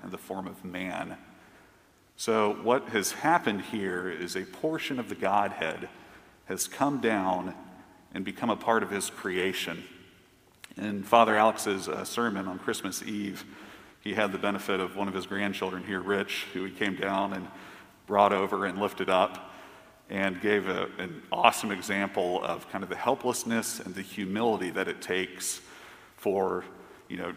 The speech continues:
Jesus to come down and take on the form of man. I think as humans, it's hard for us to grasp the idea of God becoming a portion of his creation. And so, um, rather than a child,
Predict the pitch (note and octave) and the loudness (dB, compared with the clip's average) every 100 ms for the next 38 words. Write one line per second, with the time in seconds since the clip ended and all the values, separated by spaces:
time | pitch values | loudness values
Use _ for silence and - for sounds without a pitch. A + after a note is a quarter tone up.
0 | - - A2 G#2+ G2+ - - G#2 F#2+ F#2+ | -10 -2 0 2 0 -2 0 0 2 0
1 | G2 F#2+ F#2 - G2 G2 F#2+ F#2 - F#2+ | 0 0 -4 -6 -4 -2 -2 -4 -8 -6
2 | F#2 F2+ F2 F#2 F#2 F#2 F2 F#2+ - - | -6 -6 -8 -8 -6 -6 -6 -6 -10 -18
3 | - - - - - G#2 E3 E3 - - | -20 -20 -20 -4 -2 2 2 2 -4 0
4 | G2+ G2 F#2+ - - - - - - _ | 2 4 2 -4 -6 -12 -20 -20 -20 _
5 | _ - D3+ D#3 A#2 G2+ F#2+ - F2 - | _ -4 2 4 4 0 -2 -4 -4 -4
6 | - - C#3 C3+ - A#2+ - G#2 F2+ - | -4 4 4 4 2 2 2 -2 -2 -6
7 | - - - F#2 G2 A2 B2+ - - G#2 | -18 -20 -12 -2 4 4 4 0 -6 -6
8 | F#2+ F#2+ F#2+ G2+ G#2 G#2 - F2 - F#2 | -2 -2 -2 0 2 2 0 -4 -4 0
9 | G2 G#2+ A#2+ A#2+ - - - - - - | 2 2 0 -2 -8 -16 -20 -20 -20 -20
10 | - _ - G2 A2 G2+ G2 B2 A2+ - | -20 _ -10 -2 -2 -2 -2 -2 -2 -2
11 | A2+ A2 F2+ F#2 - - - - _ _ | -6 -2 -2 -4 -8 -18 -20 -20 _ _
12 | _ - - A#2+ A2 - G#2 G2 C3+ - | _ -20 -6 -4 -4 0 2 6 4 2
13 | F#3 F#3 - G2+ - G2 G2+ F#2 - - | -2 -4 -6 -6 -2 0 0 -2 -10 -18
14 | - - - - G2 F#2+ F#2+ A2+ B2+ A#2 | -20 -20 -20 -2 0 0 6 8 8 8
15 | A#2 A2 G#2 - C3 C3 G2 F2 F2 | 4 4 0 4 6 8 8 4 2